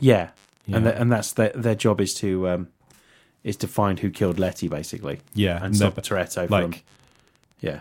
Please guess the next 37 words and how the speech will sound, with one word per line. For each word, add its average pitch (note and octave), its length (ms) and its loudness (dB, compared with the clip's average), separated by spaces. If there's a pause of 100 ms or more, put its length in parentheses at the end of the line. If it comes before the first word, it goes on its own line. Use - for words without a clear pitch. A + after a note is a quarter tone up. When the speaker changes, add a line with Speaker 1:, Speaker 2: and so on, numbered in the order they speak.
Speaker 2:
yeah, F2 300 0
Dom's G2+ 240 2
going F2+ 220 -2
about F2+ 240 -2
it - 60 -10
his F#2+ 220 -2
way, F2 180 -4
Brian's F2+ 320 -4
going F2+ 180 -4
about F2 200 -4
it E2+ 60 -8
his F2+ 180 -6
way, F2 120 -6
and E2+ 80 -6
they E2+ 40 -8
keep F2+ 200 -8
getting F2 180 -8
in F2+ 80 -4
each F2+ 180 -6
other's E2+ 200 -10
way. F2 220 -8
And F#2+ 180 -4
Speaker 1:
Yeah, F#2+ 80 2
Speaker 2:
like, E2+ 60 -2
Speaker 1:
and G#2 80 2
they A#2 40 6
Speaker 2:
"Oh, A#2+ 40 6
Speaker 1:
don't C#3+ 160 10
like C3 200 8
Speaker 2:
just B2+ 60 0
Speaker 1:
each - 120 0
other, A2 180 8
Speaker 2:
kiss." G#2 120 0
Speaker 1:
but G#2 240 0
god C#3 340 6
damn A2 240 6
it, G2+ 140 -4